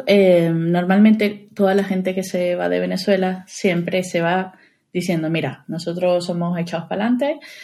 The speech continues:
eh, vamos a, a trabajar de lo que sea, no vamos, o sea, pensando en encontrar el trabajo de, de nuestros sueños y sobre todo no vamos pensando en ejercer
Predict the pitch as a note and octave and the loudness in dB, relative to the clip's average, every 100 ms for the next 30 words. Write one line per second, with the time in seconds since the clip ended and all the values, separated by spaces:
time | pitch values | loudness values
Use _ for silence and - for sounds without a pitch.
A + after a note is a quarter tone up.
0 | - - _ F#3+ F3 E3 D#3+ D#3 D3+ D3 | -20 -20 _ 0 2 2 -2 -2 -2 0
1 | C#3+ D3 - - - - _ _ - F3+ | 0 -2 -6 -14 -20 -20 _ _ -6 0
2 | F3+ F#3+ G3 F3+ E3+ D#3+ - - - F#3 | 2 4 4 4 2 0 -4 -8 -4 -2
3 | F3+ E3+ F3 F3 E3+ E3+ G3 B3+ F#4 G#4 | 0 0 0 0 -2 -4 0 2 2 -2
4 | - - _ _ _ _ - G#3+ A#3+ B3+ | -10 -20 _ _ _ _ 4 8 8 8
5 | B3+ B3+ B3+ - G#3+ G#3+ G3+ G3 G3 A3 | 8 6 4 2 0 2 4 4 6 4
6 | A3+ B3 A#3+ G#3+ A#3 A3 F#3+ F#3 G3 G#3 | 6 6 4 2 4 4 4 2 4 4
7 | A3 G#3 F#3+ F#3+ G#3+ G3+ F#3 F3+ F#3 F#3 | 6 4 0 2 4 4 2 0 0 0
8 | F3+ F3+ F3+ - A3 B3+ A#3+ G#3 E3+ E3+ | -2 -4 -4 0 2 4 2 0 0 -4
9 | F3 G#3 A3 F#3+ G3 G#3 G#3+ G#3+ F#3+ G3+ | 0 2 2 2 2 4 4 2 0 2
10 | G#3 G#3 F3+ E3 - F#3 F#3+ | 4 4 2 -4 -4 -4 -4